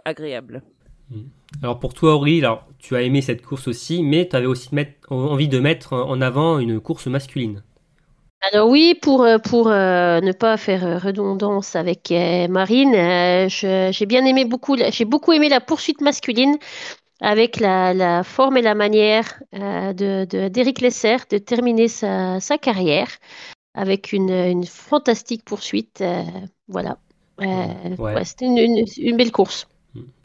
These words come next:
Speaker 2: Eh ben, moi, je vais faire redondance, euh, avec Marine, hein,
Speaker 3: <laughs>
Speaker 2: parce que je, je choisis, euh, la mass start féminine par, euh, comme l'a dit, euh,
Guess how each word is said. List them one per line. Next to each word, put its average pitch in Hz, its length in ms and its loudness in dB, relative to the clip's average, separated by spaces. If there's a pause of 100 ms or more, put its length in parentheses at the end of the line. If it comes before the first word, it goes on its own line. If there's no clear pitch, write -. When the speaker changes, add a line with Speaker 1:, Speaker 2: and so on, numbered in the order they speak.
Speaker 2:
Eh 117 40 -8
ben, 113 160 -4
moi, 139 180 4
je 120 120 2
vais 120 120 2
faire 113 240 -4
redondance, 156 800 0
euh, 101 640 -8
avec 120 280 -12
Marine, 113 360 -2
hein, - 60 0 (300)
Speaker 3:
<laughs> - 280 -20
Speaker 2:
parce 254 140 0
que - 140 0
je, 104 160 -4
je 104 100 -6
choisis, 123 540 -4
euh, 104 160 -6
la 110 80 -6
mass 123 180 -6
start 135 180 -6
féminine 135 380 -2
par, 123 220 -2
euh, 113 100 0
comme 123 160 -4
l'a 117 120 -2
dit, 131 220 -4
euh, 113 200 -2